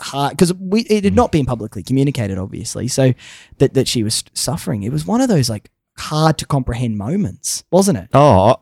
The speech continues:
Speaker 2: I, I wa-, I was ge-, genuinely shocked.
Speaker 1: Yeah.
Speaker 2: Like, I had to double take 'cause I saw it on Twitter
Speaker 1: Mm.
Speaker 2: or X. I, like, I was just flicking, I think it was a Sunday after, you know, Sunday afternoon. I was just flicking through and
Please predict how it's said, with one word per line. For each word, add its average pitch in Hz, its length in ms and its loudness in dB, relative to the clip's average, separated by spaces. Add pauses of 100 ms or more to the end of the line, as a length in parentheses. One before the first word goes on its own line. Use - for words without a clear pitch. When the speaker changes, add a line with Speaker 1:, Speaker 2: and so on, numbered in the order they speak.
Speaker 2:
I, 113 100 4
I 127 40 8
wa-, 127 160 6 (100)
I 117 100 8
was 110 400 6
ge-, 110 240 0
genuinely 104 480 4
shocked. - 560 -2
Speaker 1:
Yeah. 127 160 0
Speaker 2:
Like, 104 180 6
I 113 160 8
had 110 120 4
to 98 180 4 (500)
double 98 240 4
take 135 460 0 (460)
'cause 107 120 2
I 110 140 8
saw 117 280 6
it 101 60 6
on 90 320 4 (180)
Twitter 147 360 0 (260)
Speaker 1:
Mm. 139 140 -10
Speaker 2:
or - 100 -6
X. - 460 -2
I, 107 180 4 (720)
like, 113 140 -4
I 113 80 6
was 107 140 6
just 98 180 0
flicking, 98 340 0
I - 60 0
think - 180 -2
it - 60 2
was 98 100 2
a 95 60 -4
Sunday 104 340 4
after, 92 320 2 (240)
you 107 80 0
know, 92 120 2
Sunday 104 280 2
afternoon. 98 560 4
I 110 60 8
was 98 100 4
just - 200 -4
flicking 92 320 -4
through 151 360 2
and 95 220 2